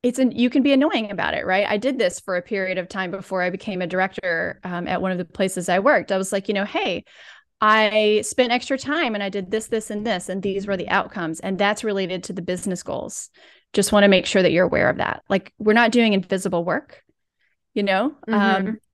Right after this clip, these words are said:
Speaker 1: so I think that those boundaries, you really have to be clear about what can you actually provide and how is it gonna move you forward, not how is it gonna fulfill the expectations on you. So for me,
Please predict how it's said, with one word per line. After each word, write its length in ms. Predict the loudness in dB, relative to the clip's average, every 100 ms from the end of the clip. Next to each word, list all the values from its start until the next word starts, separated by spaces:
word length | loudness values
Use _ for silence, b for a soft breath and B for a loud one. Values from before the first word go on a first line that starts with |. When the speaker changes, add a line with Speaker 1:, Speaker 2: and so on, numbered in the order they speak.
| _
Speaker 1:
so 260 | _ 4 4
I 160 | 4 0
think 300 | 0 0 0
that 180 | -2
those 240 | 0 -2 0
boundaries, 560 | 0 0 -2 -2 -4
you 80 | -4
really 240 | -4 -4 -6
have 300 | -6 -8 -6
to 100 | -8
be 120 | -8
clear 440 | -4 0 2 2
about 520 | 2 0 2 0 -2 _
what 460 | -10 0 0 0
can 240 | -4 -4 -2
you 180 | 0 0
actually 420 | 0 -2 -6 -6
provide 680 | -4 -4 -2 -4 -4 -6 -8 -12 b b b b b _ _ _ _
and 140 | -2 -2
how 340 | -2 4 6
is 120 | 6
it 80 | 6
gonna 180 | 4 4
move 320 | 4 2 0
you 220 | 0 0
forward, 580 | 0 -4 -4 -6 -8 -10 -10 0
not 440 | 4 6 4 2
how 340 | -2 -4 2 2
is 100 | 2
it 100 | -2
gonna 300 | -2 -2 -2
fulfill 520 | -4 -10 _ -2 -2
the 140 | -2
expectations 1080 | -4 -6 -8 -10 -10 -6 -8 -6 -6 -4 -6 -6
on 240 | -6 -4
you. 300 | -6 -8 -10 -14 _ _ _ _ _
So 180 | 0 0
for 180 | 2 2
me, 580 | 4 4 2 0 -2